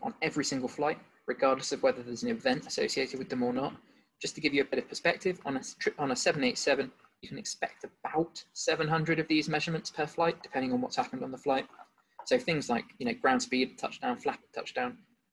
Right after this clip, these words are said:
that will, measure will always be taken. And that comes in handy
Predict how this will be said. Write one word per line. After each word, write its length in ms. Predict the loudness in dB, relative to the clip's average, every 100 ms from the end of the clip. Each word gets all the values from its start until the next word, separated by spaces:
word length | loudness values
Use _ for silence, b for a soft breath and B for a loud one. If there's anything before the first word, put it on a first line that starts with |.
| -2
that 120 | 0
will, 140 | -2 -4 -2
measure 220 | 0 2
will 180 | -2 0
always 440 | 4 6 6 2 0
be 140 | -4
taken. 420 | 2 0 0 -10 _ _ _ _ -10
And 120 | 0
that 180 | 0 0 -6 -6
comes 260 | -4 -2
in 100 | -2
handy 420 | 2 2 4 0